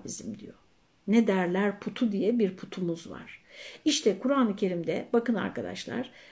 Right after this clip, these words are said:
e, burada kaç tane özellik sayıldı? Allah'a, Allah onları seviyor, onlar Allah'ı seviyor. Müminlere karşı alçak gönüllüler, kafirlere karşı son derece onurlu ve dik dururlar.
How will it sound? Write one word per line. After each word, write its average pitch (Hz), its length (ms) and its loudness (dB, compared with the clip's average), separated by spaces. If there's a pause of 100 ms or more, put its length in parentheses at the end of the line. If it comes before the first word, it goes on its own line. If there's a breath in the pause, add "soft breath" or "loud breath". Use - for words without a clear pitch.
(120)
e, 202 180 0
burada 240 220 6
kaç 285 280 0
tane 196 260 0
özellik 170 440 -2
sayıldı? 175 640 -4
Allah'a, 190 720 0
Allah 202 320 2
onları 262 340 6
seviyor, 277 480 -2 (200)
onlar 190 400 2
Allah'ı 254 440 2
seviyor. 277 480 0 (420 loud breath)
Müminlere 240 600 8
karşı 240 360 0
alçak 190 460 -2
gönüllüler, 277 760 4
kafirlere 208 640 2
karşı 226 340 -2
son 302 360 2
derece 240 300 6
onurlu 226 560 4
ve 214 180 4
dik 240 240 2
dururlar. 294 640 4